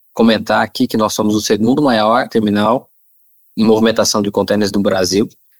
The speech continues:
Essa posição, ela foi consolid-, ela é consolidada já desde dois mil e dezessete. É,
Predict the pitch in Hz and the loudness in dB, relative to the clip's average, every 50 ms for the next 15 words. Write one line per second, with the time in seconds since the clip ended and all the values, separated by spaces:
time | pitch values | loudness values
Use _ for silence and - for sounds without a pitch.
0 | _ _ _ - - 98 90 - 101 98 95 - - - 101 104 104 104 98 98 | _ _ _ -8 -6 -6 -2 0 0 0 0 0 0 0 0 0 0 0 2 2
1 | 101 101 101 98 95 95 - - - 104 - 104 98 - 110 101 104 - - - | 4 4 2 2 0 -2 -2 -2 -2 0 0 0 0 0 0 0 0 -2 -2 0
2 | 107 104 107 110 - - 107 101 - 110 101 101 95 104 104 101 98 101 101 98 | 2 2 2 2 0 -2 -4 -2 0 0 0 2 2 2 2 2 0 -2 -2 0
3 | 98 107 117 127 127 117 110 98 98 101 104 107 104 107 - 104 98 - - 120 | 0 0 0 2 2 0 0 0 0 0 0 0 0 -2 -2 -4 -2 0 2 2
4 | 139 - - - - - _ _ _ _ _ _ _ _ _ _ _ _ _ - | 0 0 -2 -8 -14 -16 _ _ _ _ _ _ _ _ _ _ _ _ _ -8
5 | 110 104 98 98 98 98 101 98 98 95 95 | -6 -4 -2 -2 -2 0 0 0 -2 -2 -2